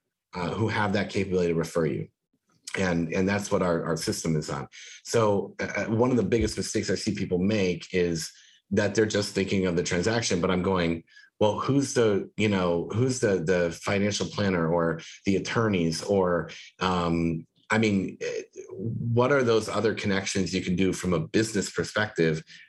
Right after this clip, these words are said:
that have the capability to send you business on a regular basis?" That's a very, very, very important thing. Now, what you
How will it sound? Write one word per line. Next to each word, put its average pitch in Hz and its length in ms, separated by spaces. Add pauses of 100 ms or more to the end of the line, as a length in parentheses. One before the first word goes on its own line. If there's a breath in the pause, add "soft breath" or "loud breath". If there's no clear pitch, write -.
(140 loud breath)
that 104 240
have 113 320
the 104 100
capability 104 800
to - 120
send 104 260
you 113 120
business 90 360
on 87 100
a 82 40
regular 78 260
basis?" - 600 (600 loud breath)
That's 110 340
a 110 60
very, 127 420
very, 117 300
very 107 80
important 87 420
thing. 76 340
Now, 101 140
what 98 200
you 98 200